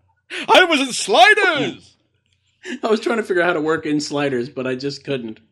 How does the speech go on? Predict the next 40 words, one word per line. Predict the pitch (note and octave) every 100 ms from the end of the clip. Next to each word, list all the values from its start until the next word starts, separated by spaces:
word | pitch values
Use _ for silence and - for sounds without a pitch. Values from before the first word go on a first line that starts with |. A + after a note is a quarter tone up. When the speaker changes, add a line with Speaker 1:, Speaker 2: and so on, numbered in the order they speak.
| _ _ _
Speaker 2:
Thank | E3+ E3+
you | G4+
for |
doing | A#2+ A#2 G#2
that. | G#2+ A#2 - _ - _
Speaker 1:
<laughs> | - _
Done | A3+ B3
and | C4+ C#4+
done. | F#3+ C#3+ A#2+ _ _ _ _ _ _ _ _ _ _ _ - - _ _
<laughs> | - - - - - - A#5+ - - _ F#4+ _ G4+ _ F#4 - - - _ F4 _ - - _
Don't | D3+ D#3
worry, | D3+ B2+
John | C#3 C3+
Reese | C#3 C3+
spent | - C#3 C3
multiple | D3 D3+ C#3+ -
seasons | C#3+ C3+ C#3 -
trying | C3+ C3
to |
find | C3+ C3+
out | C3+
how |
to | C#3
work | D3 C3+
in | C#3+
Sliders. | D#3+ D#3 - A3 _
<laughs> | _ - _ _ _ _ _ _ _ _ - E3 - -
What | D3+
am | E3
I? | D#3+ C3+
Am | -
I | C#3
comic | - E3+ F3
relief? | E3+ G#3+ E4 F#4+ F3
Am | G3+
I | A3
some | G3+ - E3+
kind | C3+ D#3+
of, | D3 C3+ - A#3+ - -
of | A#2+